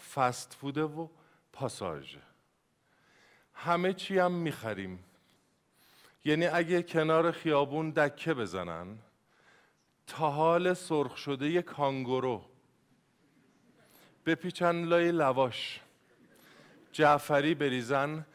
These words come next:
در کمتر از یک دقیقه تا ته خیابون صفه. به خصوص اگه از شب قبل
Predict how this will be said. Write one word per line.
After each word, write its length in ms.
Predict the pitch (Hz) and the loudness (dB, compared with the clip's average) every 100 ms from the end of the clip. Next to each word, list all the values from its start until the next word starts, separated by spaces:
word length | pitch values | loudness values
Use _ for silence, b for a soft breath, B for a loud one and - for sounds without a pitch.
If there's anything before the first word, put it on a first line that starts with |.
| B B B | B B B
در 200 | 160 156 | 4 4
کمتر 520 | 139 160 143 - 156 151 | 4 0 0 0 2 4
از 200 | 135 131 | 2 0
یک 300 | 160 165 - | -2 -2 0
دقیقه 300 | 175 151 160 | 0 0 -4
تا 200 | 160 143 | -4 -8
ته 420 | - 160 165 180 | -6 -4 -2 -4
خیابون 520 | - 185 180 151 156 | -4 -2 -2 -2 -8
صفه. 540 | - - 98 - 95 - _ _ _ b b b b | -10 -8 -10 -10 -20 -20 _ _ _ b b b b
به 100 | 190 | 0
خصوص 640 | 185 151 - 131 117 - - _ | 0 -6 -6 -8 -8 -10 -20 _
اگه 260 | 127 143 165 | -4 0 2
از 280 | 147 - - | 0 -2 -4
شب 280 | 131 117 | -2 0
قبل 800 | 123 - 120 127 139 139 190 190 | -2 -2 2 4 2 -2 -6 -6